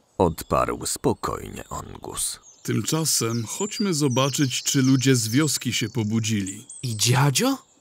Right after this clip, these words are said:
Speaker 2: I dziadzio.
Speaker 1: Tymon ruszył zdecydowanym krokiem ku swojej chałupie. Ongus tuż za nim.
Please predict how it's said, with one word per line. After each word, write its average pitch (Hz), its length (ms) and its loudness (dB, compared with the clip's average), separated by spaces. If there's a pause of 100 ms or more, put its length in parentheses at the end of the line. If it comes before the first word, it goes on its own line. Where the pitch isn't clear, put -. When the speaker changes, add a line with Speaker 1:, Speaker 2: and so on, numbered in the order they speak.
(120)
Speaker 2:
I 117 260 2
dziadzio. 101 600 2 (1600)
Speaker 1:
Tymon 85 400 2
ruszył 98 440 2
zdecydowanym 101 760 4
krokiem 101 420 0
ku - 140 -10
swojej 80 460 0
chałupie. - 600 -8
Ongus 113 580 0
tuż 123 180 2
za 104 280 4
nim. 52 160 -8